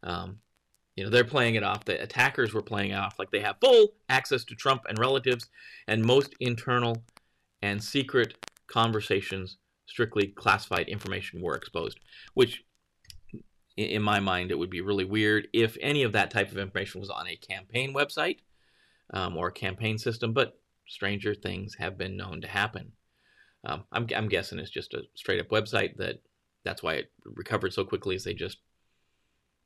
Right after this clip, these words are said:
nuked it and brought back the, the last good version and went back, right back to work.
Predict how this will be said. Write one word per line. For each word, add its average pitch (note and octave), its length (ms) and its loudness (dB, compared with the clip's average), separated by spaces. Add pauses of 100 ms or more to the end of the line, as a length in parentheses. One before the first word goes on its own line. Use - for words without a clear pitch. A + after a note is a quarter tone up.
(120)
nuked G#2 220 2
it E3 160 0
and G2 240 -8 (120)
brought - 200 0
back F2+ 320 -4 (960)
the, F#2 240 -4
the G2+ 140 -8
last F2 360 -2 (100)
good G2+ 220 2
version G#2 560 2 (120)
and F2+ 120 -6
went F2+ 160 -6
back, F#2+ 220 -6
right F#2+ 160 0
back F2+ 140 -8
to - 60 -10
work. - 280 -2